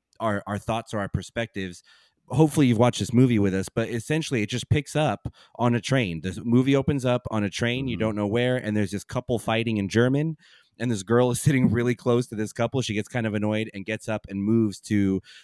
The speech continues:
Speaker 1: the next empty seat that she sees, which is right across from Ethan Hawke.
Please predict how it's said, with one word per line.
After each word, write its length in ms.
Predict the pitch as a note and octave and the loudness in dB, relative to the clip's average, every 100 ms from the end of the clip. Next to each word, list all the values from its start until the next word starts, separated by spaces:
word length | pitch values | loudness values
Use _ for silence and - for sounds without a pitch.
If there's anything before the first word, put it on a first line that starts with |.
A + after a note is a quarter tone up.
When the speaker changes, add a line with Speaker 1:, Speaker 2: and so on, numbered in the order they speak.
| _ | _
Speaker 1:
the 80 | A2 | -4
next 280 | A2+ - - | -4 -6 -6
empty 360 | A2 G#2 G#2+ F#2+ | -4 -4 -6 -10
seat 320 | - C#3+ B2+ - | -6 -6 -6 -10
that 160 | F#2 | -10
she 140 | - G2+ | -8 -6
sees, 320 | G#2 F#2+ F2 | -4 -4 0
which 180 | G#2 A2 | 0 0
is 240 | G2+ - | -4 -4
right 180 | G#2 G#2 | -6 -6
across 320 | F#2+ G2 F#2+ | -2 -2 -2
from 140 | - F#2 | -6 -8
Ethan 200 | F#2 G2+ | -4 -4
Hawke. 300 | C#3+ - | -4 -6